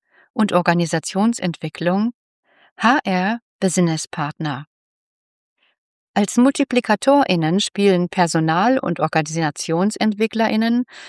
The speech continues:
eine herausragende Rolle in der Kommunikation zu den Beschäftigten. Sie sollten möglichst frühzeitig eingebunden und später immer wieder aktiviert werden.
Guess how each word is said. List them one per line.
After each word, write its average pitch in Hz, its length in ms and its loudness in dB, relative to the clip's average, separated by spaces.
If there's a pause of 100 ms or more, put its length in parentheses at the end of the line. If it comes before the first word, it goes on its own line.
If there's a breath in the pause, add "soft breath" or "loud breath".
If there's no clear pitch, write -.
(180 loud breath)
eine 185 220 0
herausragende 202 1040 0
Rolle 165 380 0
in 190 120 -2
der 180 140 0
Kommunikation 160 880 -4
zu 180 160 -2
den 196 160 0
Beschäftigten. 160 840 -6 (880 loud breath)
Sie 277 300 4
sollten 170 420 2
möglichst 185 460 0
frühzeitig - 720 0
eingebunden 196 720 0 (460 loud breath)
und 165 160 0
später 170 680 -4
immer 233 300 4
wieder 220 180 4
aktiviert 226 600 0
werden. 151 500 -4